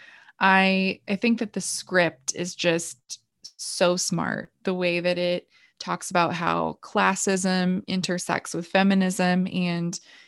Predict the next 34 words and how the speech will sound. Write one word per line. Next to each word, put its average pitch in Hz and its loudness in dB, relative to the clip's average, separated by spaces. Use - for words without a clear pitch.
it's 175 -6
this 170 -8
very, 185 2
very 180 2
particular 170 -2
feminism 180 4
that 170 -2
existed 185 0
in 214 4
the 226 6
Reagan 175 2
era, 107 -4
which 196 -2
is, 175 0
and 180 0
that's 180 0
what 208 0
makes 185 0
it, 175 2
I 185 0
mean, 185 2
I 180 4
would 180 0
say 175 0
that's 170 -4
what 180 -2
the - -6
dated 254 2
factor 175 0
is 170 -2
here. 180 -2
That's, 170 -4
you 185 -8
know, 175 -4